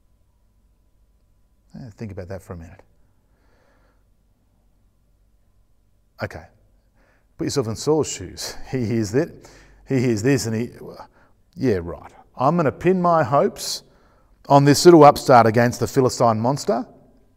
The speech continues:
It's crazy, isn't it? And I imagine Saul thought just as much. But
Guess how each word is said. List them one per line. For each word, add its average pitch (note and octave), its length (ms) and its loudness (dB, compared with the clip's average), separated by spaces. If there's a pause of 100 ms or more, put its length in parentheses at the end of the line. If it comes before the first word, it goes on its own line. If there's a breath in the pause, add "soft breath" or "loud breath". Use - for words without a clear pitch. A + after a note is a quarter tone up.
(1300)
It's - 100 -20
crazy, A#2 420 4
isn't A2+ 100 -2
it? F2+ 220 -10 (220 loud breath)
And B2+ 80 0
I B2+ 80 6
imagine C#3 360 6
Saul B2+ 380 6
thought - 540 4
just D3 220 2
as C3 100 -2
much. F3 380 0
But D#3 180 6